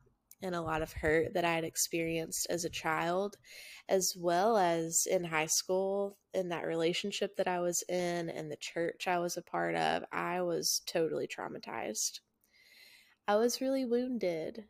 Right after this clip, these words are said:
and, um, I was putting alcohol and fun kind of on top of all those wounds so that I wouldn't have to, to sit and face them. Um, eventually, I ended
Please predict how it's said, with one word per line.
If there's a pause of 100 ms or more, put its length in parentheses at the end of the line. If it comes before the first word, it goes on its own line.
(140)
and,
um,
I
was
putting
alcohol
and
fun (920)
kind
of
on
top
of
all
those
wounds (460)
so
that
I
wouldn't
have
to, (220)
to
sit
and
face
them. (2000)
Um,
eventually,
I
ended